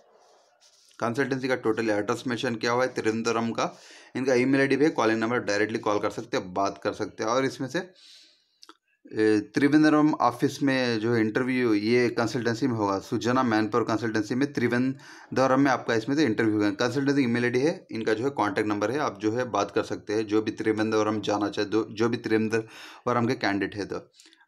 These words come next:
And जो नेक्स्ट जो है, नेक्स्ट जो सिटी है इसमें से जो है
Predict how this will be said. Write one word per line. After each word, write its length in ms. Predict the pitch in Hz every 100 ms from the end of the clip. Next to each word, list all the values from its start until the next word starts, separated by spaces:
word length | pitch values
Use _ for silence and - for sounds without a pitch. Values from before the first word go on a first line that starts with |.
| 104
And 140 | 113
जो 120 | 110
नेक्स्ट 400 | 104 104 120 -
जो 180 | 151 135
है, 320 | 143 190 - _ _ _ _ _ _ _ _ _ 110
नेक्स्ट 280 | 123 120 143
जो 360 | 131 135 131
सिटी 340 | 123 127 120 135
है 160 | 131
इसमें 220 | 120 131
से 120 | 123 127
जो 120 |
है 120 | 131